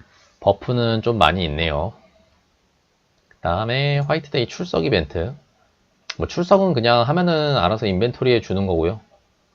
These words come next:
출석 사탕은 또 뭐죠? 저거 아닌가요? 사용 획득량? 맞네. 사탕 같은 경우는 그냥 매번 요 가운데 있는 거는 항상 획득량 올려주는 건데 그 이벤트 그 특성에 따라서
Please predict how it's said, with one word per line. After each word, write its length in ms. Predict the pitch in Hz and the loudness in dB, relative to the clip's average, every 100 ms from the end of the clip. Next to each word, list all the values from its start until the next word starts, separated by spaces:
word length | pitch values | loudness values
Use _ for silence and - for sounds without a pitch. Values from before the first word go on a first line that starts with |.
| _ _ _ _ | _ _ _ _
출석 320 | - 175 175 | -6 0 0
사탕은 580 | - 175 - 196 185 170 | 0 -2 2 2 2 2
또 100 | 147 | 2
뭐죠? 320 | 90 104 175 | 2 2 -2
저거 220 | 175 95 | -2 0
아닌가요? 340 | 110 92 82 - | 2 2 0 -2
사용 340 | - 151 147 147 | -4 -6 -4 -4
획득량? 500 | 147 165 156 170 196 _ - | -4 -4 -2 -4 -6 _ -6
맞네. 400 | 80 82 80 135 _ _ _ _ _ _ _ _ _ _ _ _ _ _ _ _ _ _ - _ | -4 -2 -4 -8 _ _ _ _ _ _ _ _ _ _ _ _ _ _ _ _ _ _ -20 _
사탕 260 | - 151 180 | -8 -2 0
같은 240 | 180 180 | 2 4
경우는 340 | 170 156 147 123 | 4 4 4 4
그냥 340 | 104 104 101 | 4 4 4
매번 420 | 90 98 107 117 | 4 4 4 4
요 100 | 101 | 0
가운데 420 | - 101 143 160 | 4 6 6 4
있는 280 | 160 156 151 | 4 2 2
거는 400 | 139 123 120 117 | 2 2 2 2
항상 320 | 113 135 135 | 2 2 2
획득량 420 | 143 156 196 196 170 | 2 2 2 4 6
올려주는 420 | 139 139 127 127 | 6 4 2 0
건데 420 | 117 107 95 98 87 | 2 2 2 2 0
그 100 | 92 | -2
이벤트 760 | 85 110 127 131 120 107 101 87 | 0 0 0 0 2 2 2 0
그 500 | 87 82 80 80 80 _ _ _ _ _ _ _ - | 0 0 0 -2 -6 _ _ _ _ _ _ _ -12
특성에 420 | 147 - 170 151 | -2 2 2 4
따라서 540 | 120 95 82 73 90 | 6 6 4 0 -2